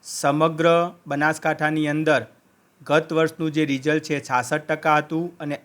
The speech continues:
આ વર્ષનું જે રિઝલ્ટ છે છ્યાસી પોઇન્ટ ત્રેવીસ ટકા છે, એટલે કે આશરે વીસ ટકા જેટલો રિઝલ્ટની અંદર ઉછાળો બનાસકાંઠાના એસ એસ સીના રિઝલ્ટમાં જોવા મળેલો છે. આ તબક્કે બનાસકાંઠાના સૌ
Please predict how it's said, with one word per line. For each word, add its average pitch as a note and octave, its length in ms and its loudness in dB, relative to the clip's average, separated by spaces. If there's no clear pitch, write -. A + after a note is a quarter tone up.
આ D#3+ 100 8
વર્ષનું D#3+ 400 0
જે D3 140 -2
રિઝલ્ટ D3 360 -4
છે D3 200 -4
છ્યાસી C3+ 480 -4
પોઇન્ટ D#3 280 -4
ત્રેવીસ D3 360 -2
ટકા C3 300 -6
છે, A#2+ 100 -16
એટલે E3+ 320 -4
કે D3+ 220 0
આશરે C#3+ 260 -4
વીસ D#3 340 -4
ટકા D#3+ 320 2
જેટલો D3+ 380 -2
રિઝલ્ટની D#3+ 600 2
અંદર D3+ 300 0
ઉછાળો C#3 420 0
બનાસકાંઠાના D3+ 800 0
એસ B2 140 -6
એસ D3+ 160 -4
સીના D#3 260 -2
રિઝલ્ટમાં C#3 480 -6
જોવા C3 240 -2
મળેલો A2 400 -8
છે. A2 100 -20
આ C#3+ 120 4
તબક્કે D#3+ 520 0
બનાસકાંઠાના D3+ 960 0
સૌ D#3+ 160 -4